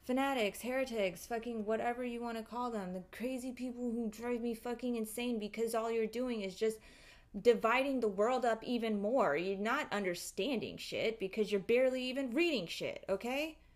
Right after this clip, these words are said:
Gidda-didda-did. And then you wanna, like, the guy, the guy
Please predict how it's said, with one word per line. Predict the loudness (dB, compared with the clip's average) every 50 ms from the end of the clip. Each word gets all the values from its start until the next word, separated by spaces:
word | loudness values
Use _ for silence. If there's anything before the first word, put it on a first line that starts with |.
| -20 -20 -20 -20 -20 -20 _ 0
Gidda-didda-did. | 6 8 8 10 8 8 6 4 6 8 8 8 8 8 4 4 4 4 2 0 -2 -8 -12 -18 _ _ -20 -20 _ _ _ _ _ _ _ -20 -20 _ -20 -20 _ -20 -20 -20 -20 -20 -20 -20 -20 -20 -20 _ -20 -20 -20 -16 -10
And | -6 -4
then | -2 0 0
you | 0 0
wanna, | 0 0 0 -2 -2 -4 -2 -4 -4 -6 -8 -12 -20 -20 -20 _ _ _ _ _ -16 -16 -16 -18 _ _ _ _ -20 -20 -20 -20 -20 _ -20 _ -20 _ _ _ _ _ -20 _ _ _ _ _ -20 _ -6
like, | -6 -6 -6
the | -6 -6
guy, | -4 -2 -2 -2 0
the | 2 0 0
guy | 2 0 0 2 2 2 0 -2 -4